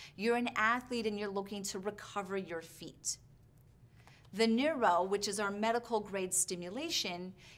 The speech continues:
is designed for those with chronic neurological conditions such as M S, Parkinson's, stroke,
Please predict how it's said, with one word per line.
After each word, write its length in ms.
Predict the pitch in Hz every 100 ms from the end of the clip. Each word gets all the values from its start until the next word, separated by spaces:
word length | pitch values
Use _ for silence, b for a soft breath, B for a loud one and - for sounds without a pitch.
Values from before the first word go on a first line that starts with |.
| -
is 140 | 247
designed 580 | - 262 262 269 320 320
for 160 | - 277
those 500 | 208 190 196 196 -
with 180 | 196
chronic 480 | - - 233 254 247
neurological 600 | 233 226 214 185 - 196
conditions 720 | 196 196 180 156 - 160 160 -
such 280 | - 190
as 100 | 190 -
M 180 | 220 226
S, 280 | 226 220 - -
Parkinson's, 640 | 202 202 196 196 185 185
stroke, 480 | - - 180 175